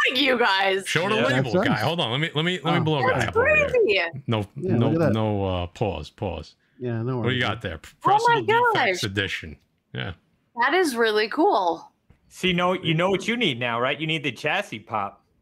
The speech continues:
Speaker 3: the exclusive.
Speaker 2: You need the jazzy pop.
Speaker 4: You
Speaker 1: I
Speaker 4: don't
Speaker 1: have
Speaker 4: have,
Speaker 1: a
Speaker 4: you,
Speaker 1: jazzy pop.
Speaker 4: I figured you
Speaker 3: No,
Speaker 4: probably
Speaker 3: you
Speaker 4: would
Speaker 3: gotta
Speaker 4: have.
Speaker 3: show
Speaker 2: You
Speaker 3: it.
Speaker 2: gotta, but th-, you gotta sell 'em to the, you gotta sell 'em to the masses. The people want 'em.
Speaker 1: No, somebody made this. Uh, Gabe Miller, actually, he,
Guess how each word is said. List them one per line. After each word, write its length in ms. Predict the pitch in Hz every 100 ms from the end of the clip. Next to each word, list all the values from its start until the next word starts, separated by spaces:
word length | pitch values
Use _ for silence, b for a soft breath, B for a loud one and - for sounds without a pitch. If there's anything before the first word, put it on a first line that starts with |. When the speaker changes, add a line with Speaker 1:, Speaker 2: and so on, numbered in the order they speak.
| _
Speaker 3:
the 100 | 117
exclusive. 840 | 117 - - 143 202 214 101 82 _ _ _ _ _ -
Speaker 2:
You 80 |
need 240 | 90 101 95
the 100 | 95
jazzy 480 | 92 95 90 85 82
pop. 340 | 85 82 - _ _ _ _ _ _
Speaker 4:
You 120 | 151
Speaker 1:
I 40 | 156
Speaker 4:
don't 80 | 381
Speaker 1:
have 180 | 339 349
Speaker 4:
have, 80 |
Speaker 1:
a 40 | 170
Speaker 4:
you, 80 | 165
Speaker 1:
jazzy 380 | - - 302
pop. 160 | 160 151 - - B 151
Speaker 4:
I 100 | 170
figured 340 | 208 220 170 120
you 80 |
Speaker 3:
No, 40 | 160
Speaker 4:
probably 300 | 170 151 135
Speaker 3:
you 60 |
Speaker 4:
would 60 | 131
Speaker 3:
gotta 180 | 151 127
Speaker 4:
have. 100 | 101
Speaker 3:
show 80 | 147
Speaker 2:
You 40 |
Speaker 3:
it. 40 | 143
Speaker 2:
gotta, 380 | 147 127 117 123
but 200 | 131 117
th-, 120 | -
you 100 | 127
gotta 200 | 151 120
sell 280 | - 139 127
'em 100 | 107
to 140 | -
the, 260 | 104 92 87
you 100 | 98
gotta 120 | 117 95
sell 200 | - 104
'em 100 | 92
to 80 | 95
the 60 |
masses. 460 | 90 113 170 - 87
The 100 | -
people 360 | - 202 - 90
want 280 | 147 147
'em. 60 | 76 _ _ _ _
Speaker 1:
No, 260 | 180 190 196 B B B B _ 226
somebody 460 | - 339 320 294
made 320 | 208 214 202 165
this. 340 | 160 156 - -
Uh, 180 | 208 196 180 160
Gabe 380 | 269 311 311
Miller, 500 | 202 220 254 220 180 170
actually, 480 | 185 - 220 208
he, 460 | 180 294 302 302